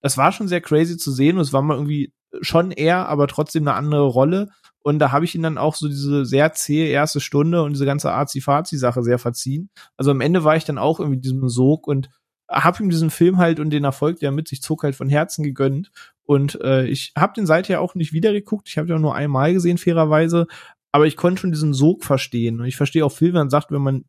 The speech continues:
dies, das, jenes zu einer ähnlichen Zeit geguckt hat, dann, ähm, bedient er sich vielleicht auch so ein paar Elemente davon, dass es nicht sofort gleich wieder Klick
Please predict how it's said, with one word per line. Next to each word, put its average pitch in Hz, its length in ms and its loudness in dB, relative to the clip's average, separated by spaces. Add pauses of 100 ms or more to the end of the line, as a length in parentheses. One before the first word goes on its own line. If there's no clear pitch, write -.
dies, 165 200 -2
das, 135 220 0
jenes 165 360 2
zu - 100 -8
einer 139 100 0
ähnlichen 127 300 -4
Zeit 139 220 0
geguckt 175 340 -2
hat, 180 180 -2 (380)
dann, 139 260 2
ähm, 135 220 0
bedient 139 360 0
er 175 100 4
sich 160 140 -2
vielleicht 147 140 0
auch 143 60 2
so 143 80 -4
ein 135 40 -6
paar 147 140 0
Elemente 143 580 2
davon, 135 320 -2
dass 131 140 -4
es 135 80 -4
nicht 135 160 -4
sofort 135 300 -4
gleich 131 240 -2
wieder 127 140 -2
Klick - 260 -10